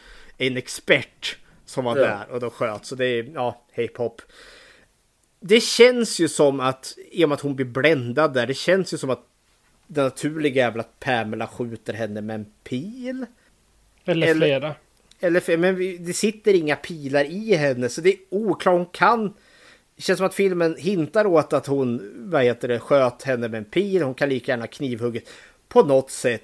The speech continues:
Speaker 1: är Brenda död. <laughs>
Speaker 2: Hur som helst, det är
Speaker 3: She's
Speaker 2: jävligt
Speaker 3: dead,
Speaker 2: död.
Speaker 3: dude.
Speaker 1: <laughs> Sista dag, nummer tio,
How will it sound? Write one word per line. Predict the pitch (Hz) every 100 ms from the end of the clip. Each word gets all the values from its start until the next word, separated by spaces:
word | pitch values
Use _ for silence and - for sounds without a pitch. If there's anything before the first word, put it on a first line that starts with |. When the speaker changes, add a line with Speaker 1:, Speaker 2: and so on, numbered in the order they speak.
| -
Speaker 1:
är | 117 -
Brenda | 104 92 95 113 107
död. | - 104 95 101 95 - - - - - _ - -
<laughs> | 226 - 220 226 202 208 - - 165 - - -
Speaker 2:
Hur | 214 220
som | 214 160
helst, | 117 110 -
det | 208
är |
Speaker 3:
She's | 202 135 -
Speaker 2:
jävligt | 160 131 120
Speaker 3:
dead, |
Speaker 2:
död. | 113
Speaker 3:
dude. | 120 127 131 - 156 123 220 247 - 190
Speaker 1:
<laughs> | - 196 202 _ - - - - _ _ _
Sista | - - 285 262 - - 220
dag, | 165 135 113 - _
nummer | 151 202 196
tio, | 196 180 151 120